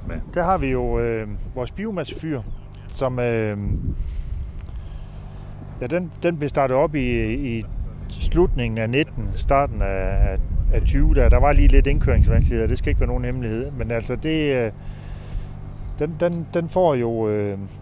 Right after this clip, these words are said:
vi får cirka tre tusind tons, øh, flis om året. Vi får selvfølgelig mere om vinteren,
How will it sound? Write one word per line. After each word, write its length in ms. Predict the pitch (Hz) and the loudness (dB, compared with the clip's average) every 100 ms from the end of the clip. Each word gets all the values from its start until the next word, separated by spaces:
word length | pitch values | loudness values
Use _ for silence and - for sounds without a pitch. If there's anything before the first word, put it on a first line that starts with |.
| - | -10
vi 120 | 147 147 | -10 -6
får 180 | 175 160 | -4 -4
cirka 680 | - 196 190 123 104 92 90 - - - - - | -2 -4 -2 -2 -2 -4 -6 -8 -8 -6 -6 -6
tre 200 | - 175 | -2 -2
tusind 400 | - 170 - 107 | -2 -6 -6 -6
tons, 460 | - 131 170 - - | -4 -4 -4 -6 -6
øh, 180 | 104 95 | -6 -6
flis 320 | 156 156 - | -6 -8 -6
om 140 | 101 | -6
året. 300 | 113 120 95 90 - - - - - - 104 | -4 -4 -6 -8 -10 -10 -12 -12 -12 -10 -10
Vi 60 | 107 | -8
får 140 | 123 | -8
selvfølgelig 360 | - - 143 123 | -4 -4 -4 -4
mere 120 | 135 | -4
om 120 | 117 | -4
vinteren, 340 | 139 147 98 | -6 -6 -8